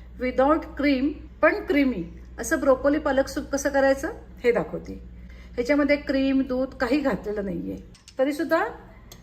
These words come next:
हे सूप अतिशय क्रीमी होतं. ह्याच्यामध्ये कुठलाही फूड कलर वापरलेला नाहीये, तर हा नॅचरल कलर आहे. किती सुंदर आलाय बघा. आपल्याकडे एखादी लहान पार्टी असेल, तर तेव्हा तुम्ही हे सूप करा बघा, सगळ्यांना खूप आवडेल.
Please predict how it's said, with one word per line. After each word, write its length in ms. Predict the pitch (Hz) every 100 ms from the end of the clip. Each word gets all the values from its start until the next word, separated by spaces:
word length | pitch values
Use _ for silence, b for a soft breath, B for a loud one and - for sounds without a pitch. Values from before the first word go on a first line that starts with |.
| -
हे 100 | 277
सूप 260 | 294 320 -
अतिशय 520 | 269 - 339 339 -
क्रीमी 440 | 392 - 285 277 302
होतं. 320 | 196 - - - - B B B B
ह्याच्यामध्ये 420 | - 208 247 254
कुठलाही 460 | 285 - - 247 302 -
फूड 200 | - 247
कलर 280 | 262 247 254
वापरलेला 520 | 254 190 226 220 220
नाहीये, 420 | 214 196 196 - - B B B - -
तर 120 | 262
हा 180 | 254 381
नॅचरल 500 | 320 208 185 269 320
कलर 300 | 247 175 143
आहे. 160 | 147 - - - - -
किती 180 | 240 277
सुंदर 320 | 277 214 214
आलाय 200 | 208 196
बघा. 260 | 180 175 175 - - B B B
आपल्याकडे 340 | 226 240 254
एखादी 280 | 262 254 254
लहान 240 | 240 226 240
पार्टी 340 | 247 208 240
असेल, 320 | 226 220 190
तर 60 | 226
तेव्हा 260 | 226 247
तुम्ही 200 | 247 254
हे 100 | 262
सूप 300 | 254 247 247
करा 240 | - 240 247 - B B B
बघा, 180 | 226 269
सगळ्यांना 420 | 277 254 233 247 285
खूप 180 | - 302
आवडेल. 280 | 240 175 185